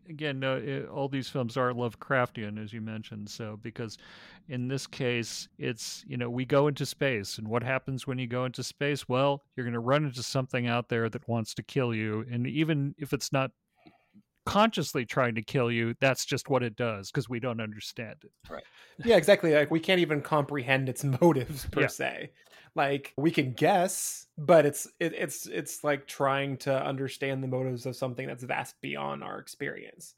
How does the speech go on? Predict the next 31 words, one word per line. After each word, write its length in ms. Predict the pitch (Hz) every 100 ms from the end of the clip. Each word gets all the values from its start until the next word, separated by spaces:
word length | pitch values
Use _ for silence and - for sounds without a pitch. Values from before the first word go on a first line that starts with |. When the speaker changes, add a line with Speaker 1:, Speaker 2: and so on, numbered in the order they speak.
| -
Speaker 3:
I 60 |
wanted 160 | 185 294
to 60 | 370
kinda 260 | 277 247
take 260 | 196 190 180
a 80 | 165
moment 540 | 151 151 156 156 147 -
and, 280 | 147 139 143
and 260 | 151 139
ask 440 | 143 143 143 139 -
you 420 | 160 180 175 165
and, 300 | 165 147 143
and 180 | - 147
also 200 | 139 143
you, 220 | 143 143
Andre, 480 | 139 135 131 127 127 -
Speaker 2:
Hmm. 140 | 101 113 _ _ -
Speaker 3:
of, 200 | 180 -
of 280 | 202 202 180
these 220 | 196 -
films, 460 | - 175 214 233 - -
which 220 | 160 -
is 120 | 233
your 80 | 214
favorite? 720 | 202 - 170 - - - - _
Uh, 240 | 156 147 139
maybe, 380 | 151 151 147
maybe 260 | 160 160 156
you 160 | 151 147
first, 340 | 156 147 -
Kurt. 240 | - -